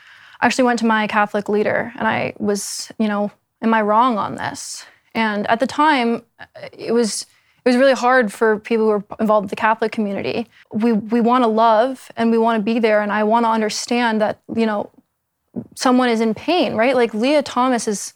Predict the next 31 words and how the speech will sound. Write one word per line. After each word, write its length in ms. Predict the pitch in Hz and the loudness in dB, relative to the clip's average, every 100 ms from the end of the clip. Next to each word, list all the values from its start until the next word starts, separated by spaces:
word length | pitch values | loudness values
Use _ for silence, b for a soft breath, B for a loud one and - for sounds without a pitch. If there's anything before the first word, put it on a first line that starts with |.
| _ | _
is 120 | - 233 | -2 0
in 160 | 240 | 0
pain. 440 | - 311 262 - 233 _ | -2 -2 -2 -4 -12 _
Clearly, 380 | - 262 285 294 | -2 2 4 2
if 120 | 254 | 2
this 140 | 262 254 | 0 -2
has 120 | 247 | -2
happened, 540 | - 240 240 220 220 | 0 0 0 -4 -2
there's 160 | 208 214 | -4 -6
pain 340 | - - 226 226 | -8 -4 -2 0
behind 360 | 202 - - | -2 -4 -6
that. 260 | - - - b b b b b | -4 -4 -6 b b b b b
And 160 | 247 | 2
as 220 | - 240 | 4 2
a 80 | 226 | 2
Catholic, 500 | - 294 294 262 220 | 2 2 2 0 -2
you 100 | 226 | -2
really 240 | 214 247 240 | 0 2 2
want 380 | 220 220 233 - _ _ _ _ | 2 2 0 -4 _ _ _ _
to 420 | - 247 220 214 - - | -4 0 2 0 -6 -8
support 520 | - 233 - 247 247 | -4 0 2 2 2
that, 260 | - - - | 0 0 -2
and 160 | 220 | -2
you 80 | 226 | 0
wanna 180 | 226 226 | 0 0
empathize 540 | 226 233 220 214 233 | -2 -2 0 0 -2
with 80 | 208 | -4
that 120 | - | -2
experience. 640 | 202 214 - 226 226 - - | -4 -4 -4 -2 -2 -6 -4
But 100 | 240 | 2
also, 440 | 226 220 233 220 | 2 2 0 0